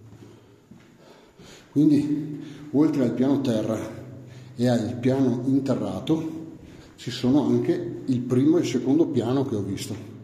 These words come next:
Qui c'è un'altra scala, perché questa è un'altra scala ancora. Accidenti, ragazzi,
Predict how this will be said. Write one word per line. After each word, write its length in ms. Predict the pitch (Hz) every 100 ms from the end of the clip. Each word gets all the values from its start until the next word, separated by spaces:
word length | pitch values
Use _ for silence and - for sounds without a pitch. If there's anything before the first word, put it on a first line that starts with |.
| - - - - - - - -
Qui 100 | 190
c'è 120 | 160
un'altra 340 | 127 165 160
scala, 400 | - - 143 165
perché 180 | 110 113
questa 240 | 110 147 127
è 20 |
un'altra 320 | 117 143 139
scala 260 | - 139 127
ancora. 600 | - 139 160 - - - - - - - - - - - - - _ _ - - - - _ _ -
Accidenti, 580 | - 123 101 123 131
ragazzi, 440 | 110 95 110 -